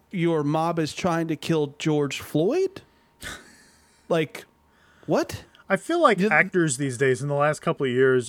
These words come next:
Speaker 2: are just, like, encouraged to go say stupid things that make no sense to get
Speaker 1: Ugh.
Speaker 2: headlines. Where it's
Speaker 1: Actors are
Speaker 2: like,
Speaker 1: fucking
Speaker 2: it's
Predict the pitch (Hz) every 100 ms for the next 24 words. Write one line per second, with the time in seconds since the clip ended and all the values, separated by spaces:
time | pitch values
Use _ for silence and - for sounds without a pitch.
0 | - 135 123 135 - 143 135 - 147 135
1 | - 151 143 127 - 143 120 127 131 123
2 | - 123 - 139 127 123 120 120 110 135
3 | 123 123 117 - 117 - - 135 120 123
4 | 117 113 113 107 - - - - _ _
5 | _ _ - 160 180 175 185 175 170 -
6 | - 156 - 131 127